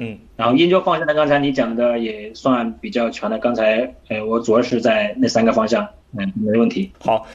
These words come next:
Speaker 1: 呃，我最开始关注到李老师，其实时间也并不是很长啊。我是看到在今年《上海体育学-，学院学报》上，李老师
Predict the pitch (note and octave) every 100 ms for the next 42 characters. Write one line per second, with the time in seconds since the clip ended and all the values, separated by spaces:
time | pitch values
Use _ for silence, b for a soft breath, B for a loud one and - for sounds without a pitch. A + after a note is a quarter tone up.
0 | B D3+ D3+ D3+ D#3 C#4 C#4+ - A3+ A3
1 | - D#3 C#3 E3 F3 F3+ F3 D3 D3+ C#3
2 | C#3+ C#3 F3 G#3 G3+ - D#3 F3+ F#3 B2+
3 | A#2 - F#3 D#3 D3+ - D3+ A#2+ - -
4 | F2+ A2+ C#3+ B2 A2+ D3 - F3 D#3 D#3
5 | C#3+ C#3 D3 D3 D3+ C3 C#3 D3 C3 C#3
6 | G#2+ A2+ - A2 A#2+ - C3+ C#3 C#3 A2+
7 | A#2+ E3+ D3 B2 A2+ A#2+ C3 A#2 - C3